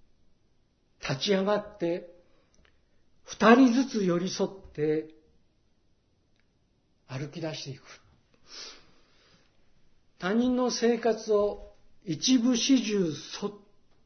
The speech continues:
と観察したらどうだろうか。大抵は、実行しても案外つまらんよな。この予測が先に立つ。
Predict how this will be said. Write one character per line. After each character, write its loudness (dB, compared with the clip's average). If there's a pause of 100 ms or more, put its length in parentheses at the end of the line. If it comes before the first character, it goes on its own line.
(120)
と 2
観 2
察 -2
し -14
た -2
ら 0
ど -2
う -4
だ 0
ろ -4
う -12
か。 -20 (1300)
大 -6
抵 0
は、 -2 (1120)
実 -6 (240)
行 -4
し -8
て 0
も -2
案 0
外 0
つ -10
ま 0
ら 0
ん -4
よ -4
な。 -6 (1800)
こ -4
の 0
予 4
測 -2
が 2
先 -8
に -4
立 -6
つ。 -18